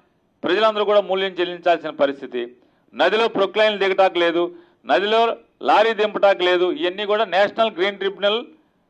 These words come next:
ఆదేశించింది. వంద కోట్లు గడిచిన ప్రభుత్వానికి పెనాల్టీ వేసింది. సుప్రీంకోర్టుకి వెళ్ళి స్టే తెచ్చుకున్న పరిస్థితి.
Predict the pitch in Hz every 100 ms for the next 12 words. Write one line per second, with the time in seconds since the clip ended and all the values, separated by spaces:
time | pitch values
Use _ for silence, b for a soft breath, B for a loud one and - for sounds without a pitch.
0 | _ _ - 165 185 180 160 156 143 139
1 | 139 - _ - 151 196 202 208 214 220
2 | 247 262 - _ - 165 175 196 190 196
3 | 208 220 214 208 226 254 - _ _ _
4 | _ _ _ _ _ _ _ 156 180 208
5 | 202 180 160 156 147 147 139 _ _ _
6 | _ - 190 233 233 214 214 156 196 214
7 | - 180 202 202 180 170 156 151 143 139
8 | 139